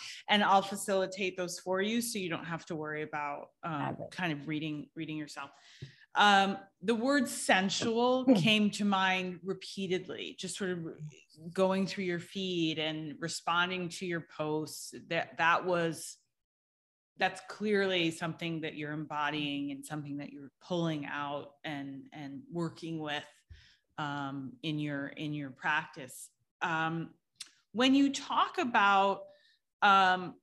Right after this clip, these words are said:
Speaker 1: the essence that you were looking for, what, what is that? What, what were you looking for? What were you hoping to bring to the fore?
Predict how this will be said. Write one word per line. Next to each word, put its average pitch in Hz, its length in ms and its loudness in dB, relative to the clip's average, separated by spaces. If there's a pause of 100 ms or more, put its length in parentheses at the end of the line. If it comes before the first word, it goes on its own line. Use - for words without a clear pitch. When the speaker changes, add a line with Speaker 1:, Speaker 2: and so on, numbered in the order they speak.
(160)
Speaker 1:
the 202 300 -2
essence 196 720 2
that 196 160 2
you 196 140 2
were 185 140 2
looking 180 440 -2
for, - 520 -12 (280)
what, 240 300 6 (300)
what 247 340 6
is 185 200 4
that? 143 280 -2 (140)
What, 220 360 4
what 214 360 6
were 254 140 4
you 240 160 6
looking 135 380 -6
for? 92 460 -12
What 196 260 0
were 208 140 4
you 190 360 2
hoping 160 400 -4
to 147 60 -6
bring 147 280 -6
to 139 60 -8
the 135 100 -16
fore? - 480 -12